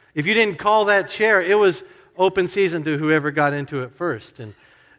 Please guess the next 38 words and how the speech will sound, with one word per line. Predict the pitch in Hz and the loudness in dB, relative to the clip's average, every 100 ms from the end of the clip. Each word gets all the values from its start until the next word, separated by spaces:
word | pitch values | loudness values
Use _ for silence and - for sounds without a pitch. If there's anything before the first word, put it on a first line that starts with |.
| _ - | _ -4
and | 151 147 143 151 | -2 -2 -4 -2
you | 175 | 0
would | 165 - | 0 0
call | 214 220 | 0 2
the | 202 | 0
chair, | 185 | 0
you | 170 160 | 0 0
would | 147 | 0
leave, | 151 180 | 2 2
a | 147 | 2
brother | 139 170 160 | 0 0 0
would | 147 139 | -2 -4
get | 165 233 | -2 2
in | 202 | 2
the | 143 | 0
chair, | - 139 135 | -2 -2 0
and | 147 | 0
then | 180 | 0
you | 208 | 2
would | 196 | 0
threaten | - 233 190 | 2 0 2
that | 175 143 | 0 2
brother, | 139 123 | 0 0
"I | - | -2
called | - 285 320 | 2 2 4
that | 302 | 0
chair! | - 269 269 277 - - - _ _ _ _ _ _ _ _ _ | 2 4 6 4 -2 -18 -20 _ _ _ _ _ _ _ _ _
I | 196 | -2
get | 214 254 320 | 2 2 2
it | |
when | 240 | 2
I | 233 | 0
come | 233 226 | 0 0
back, | 269 | 2
or | 180 | 2
I'm | - | 0
telling | - 208 190 | 2 2 2
Dad." | 175 120 92 | 2 0 -2